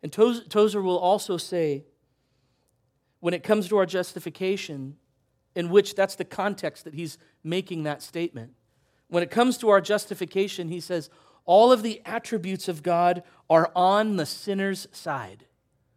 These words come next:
I love that. There's no conflict being engaged between, between God's righteous judgment and God's mercy. All of God is on our side in the moment of our justification.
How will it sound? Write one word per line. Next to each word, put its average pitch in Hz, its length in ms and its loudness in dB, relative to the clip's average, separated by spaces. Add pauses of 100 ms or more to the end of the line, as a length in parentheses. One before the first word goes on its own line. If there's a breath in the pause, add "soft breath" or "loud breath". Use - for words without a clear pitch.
(960)
I 170 140 0
love 180 320 4
that. 123 380 -10 (600)
There's 170 160 -6
no 240 140 6
conflict 226 960 0 (260)
being 196 280 0
engaged 175 540 4
between, 190 400 -4
between 180 340 -4
God's 170 300 0 (160 soft breath)
righteous 190 500 4
judgment 175 680 -6 (1080)
and 170 160 -6
God's 165 260 0
mercy. 165 640 -2 (1120)
All 208 340 8
of 175 140 0
God 170 460 4 (100)
is 156 180 -6
on 156 160 0
our 151 160 -2
side 139 440 -6
in 151 120 -10
the 151 60 -4
moment 151 300 -4
of 139 80 -6
our 139 80 -2
justification. 160 960 -12